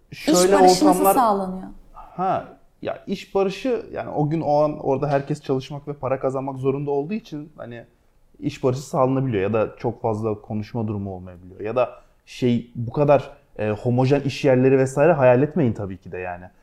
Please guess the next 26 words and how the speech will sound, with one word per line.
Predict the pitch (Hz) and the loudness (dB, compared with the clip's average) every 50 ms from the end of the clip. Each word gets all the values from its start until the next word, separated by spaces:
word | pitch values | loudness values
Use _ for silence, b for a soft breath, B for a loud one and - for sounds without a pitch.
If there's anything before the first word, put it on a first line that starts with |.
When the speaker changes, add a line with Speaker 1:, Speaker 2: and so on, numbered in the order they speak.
| _ _ _ _ | _ _ _ _
Speaker 2:
Zaten | - 131 127 123 139 127 123 | 0 2 2 2 2 0 -2
hani, | 123 120 120 110 - - - _ _ - - - | 0 -2 -2 -4 -6 -10 -20 _ _ -16 -10 -6
e, | 107 101 101 98 98 - - | -4 -4 -2 -4 -6 -8 -4
kayıtlı, | - 127 120 117 120 - 131 139 139 123 101 - - - - _ _ _ _ _ - 104 | 0 2 2 2 2 2 4 4 4 4 4 0 -6 -14 -20 _ _ _ _ _ -12 -8
yani | 104 101 101 98 95 - 50 67 67 71 | -6 -6 -6 -6 -8 -10 -12 -12 -14 -14
sigortalı, | - - 120 120 123 123 120 120 120 113 110 110 107 104 107 - | -12 -6 0 2 2 2 2 2 -2 0 0 0 0 -2 -4 -6
düzgün | 110 107 107 113 127 123 | -6 -6 -4 -4 -4 -4
iş | 120 - 127 - - - | -4 -4 -8 -10 -4 -2
yerlerinde | 131 120 117 113 117 113 117 117 117 113 | 0 0 2 0 0 0 -2 -2 -2 0
göçmen | 107 117 117 - - 143 139 147 | 0 -2 -2 -2 -4 -2 0 2
yok | 143 127 117 - - - - _ _ _ _ _ _ - - - | 2 2 2 2 0 -6 -18 _ _ _ _ _ _ -20 -14 -8
ya | 101 104 101 | -6 -4 -2
da, | 101 101 98 - - _ - | -2 -4 -4 -6 -10 _ -14
e, | 98 92 95 92 | -12 -12 -12 -10
çok | - 113 104 - - _ - | -10 -12 -12 -12 -16 _ -14
ufak | 123 - - 123 - - | -10 -4 -4 -4 -4 -4
şekilde | - 113 92 - 101 95 92 95 | -8 -12 -12 -10 -8 -8 -6 -6
var. | 98 127 - - _ _ _ _ _ _ _ _ _ _ - | -6 -6 -8 -10 _ _ _ _ _ _ _ _ _ _ -10
E, | 98 95 92 90 92 95 | -10 -8 -8 -8 -6 -2
ve | 107 | -2
elbette | - 107 110 107 113 110 - 123 107 | -2 0 0 -2 -2 -2 -4 -4 -2
ki | - | -2
onlar | - - 110 113 117 117 117 117 | -2 -2 -2 -2 -2 -2 -2 -2
da | 113 | -2
hani | 110 110 107 | -4 -4 -4
bir | 113 | -4